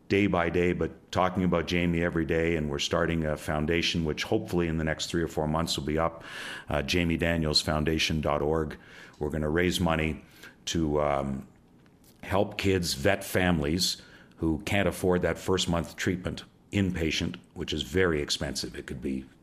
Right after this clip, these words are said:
ten, fifteen, twenty, thirty, forty thousand dollars in a home for inpatient through detox to get clean.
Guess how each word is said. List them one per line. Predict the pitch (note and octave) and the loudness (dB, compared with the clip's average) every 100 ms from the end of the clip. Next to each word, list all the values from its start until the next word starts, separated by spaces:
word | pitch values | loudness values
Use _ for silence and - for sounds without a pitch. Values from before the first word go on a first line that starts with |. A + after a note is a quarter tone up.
| - | -16
ten, | - F#2 D#2 B1+ | -2 0 0 -2
fifteen, | - F#2 - C#2 C2+ | -2 -4 -2 -6 -4
twenty, | - F2 D2 | -2 -2 -2
thirty, | - F#2 F2+ F2 | -2 0 0 0
forty | - G#2 G2 | -2 0 0
thousand | F2+ F#2+ F#2+ F2+ E2 | 0 0 0 0 0
dollars | D2+ C#2 C2 - - - - - - | 0 -2 -4 -8 -10 -18 -18 -14 -6
in | D2 | -2
a | |
home | E2 E2 | 0 0
for | D2 D2 | -2 -4
inpatient | G2 F#2+ F2+ E2+ E2 D2 C2+ - - | 0 2 2 0 0 -2 -6 -12 -14
through | - F#2 | -2 0
detox | D2+ F2 E2 C2 A#1+ - - | 2 0 0 -4 -6 -4 -6
to | - | -4
get | D#2 D2+ | -4 -4
clean. | - - E2+ C2+ B1 | -6 -2 -2 -2 -6